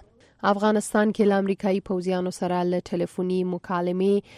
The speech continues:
وروسته ولسمشر ټرمپ وویل چې د افغانستان خلک د څو لسیزو را په دې خوا جنگ تجربه کوي. هغه وویل چې د سولې لپاره مذاکرات روان دي او دا خبرې به ممکن کامیابې یا ناکامې شي. څوک نه پوهیږي،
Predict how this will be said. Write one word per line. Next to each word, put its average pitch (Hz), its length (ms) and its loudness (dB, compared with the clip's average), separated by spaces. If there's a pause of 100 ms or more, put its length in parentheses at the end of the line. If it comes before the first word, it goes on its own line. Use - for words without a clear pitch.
(260)
وروسته 240 760 2
ولسمشر 240 580 2
ټرمپ 214 220 0
وویل 196 300 2
چې 180 360 -2
د 170 140 0
افغانستان 175 680 -4
خلک 185 400 -2
د 170 180 0
څو - 320 0
لسیزو 180 600 0
را 165 100 2
په 170 220 0
دې 170 100 2
خوا 165 240 2 (600)
جنگ 208 340 2
تجربه 165 420 -2
کوي. 180 280 -2 (360)
هغه 175 260 0
وویل 196 320 4
چې 196 260 4
د 208 60 2
سولې 196 340 0
لپاره 180 360 2
مذاکرات 175 680 -2
روان 180 420 2
دي 214 200 0
او 185 260 2
دا 202 180 2
خبرې 226 380 0
به 208 140 2
ممکن 202 520 0
کامیابې 202 600 0
یا 196 160 2
ناکامې 170 520 -2
شي. 175 120 -4 (140)
څوک - 280 -2
نه 180 120 2
پوهیږي، 175 480 -2